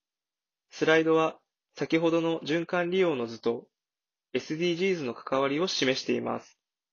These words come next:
エスディージーズには十七の持続可能な開発目標があり、森林の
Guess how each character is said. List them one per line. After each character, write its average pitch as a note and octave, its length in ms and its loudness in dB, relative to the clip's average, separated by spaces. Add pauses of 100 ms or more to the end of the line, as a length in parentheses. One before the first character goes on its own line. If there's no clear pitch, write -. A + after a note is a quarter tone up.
(1400)
エ D3+ 60 -4
ス E3 140 -8
デ F3+ 160 2
ィ - 20 -2
ー - 20 -2
ジ F#3+ 100 0
ー F#3+ 120 2
ズ D3+ 100 -2
に A#2+ 100 -2
は A#2 220 -4 (480)
十 E3 200 4
七 F3 220 2
の - 180 -6 (260)
持 C3 100 0
続 D3+ 240 0
可 D#3+ 100 -2
能 D3+ 180 -2
な D3 100 -4
開 D#3 180 0
発 D#3 240 -6
目 E3 180 -2
標 B2 240 2
が A#2+ 140 0
あ A#2+ 60 2
り、 - 220 -4 (1160)
森 D#3+ 180 0
林 D#3 200 -2
の D3+ 260 -6